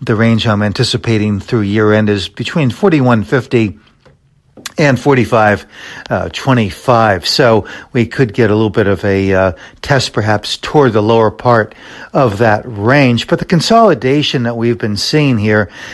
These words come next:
is, uh, is rotational in nature, which is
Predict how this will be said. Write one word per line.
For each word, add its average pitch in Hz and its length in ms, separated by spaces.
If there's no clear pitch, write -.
is, 127 460
uh, 113 380
is 170 420
rotational 190 1300
in 123 200
nature, 127 400
which 160 340
is 123 240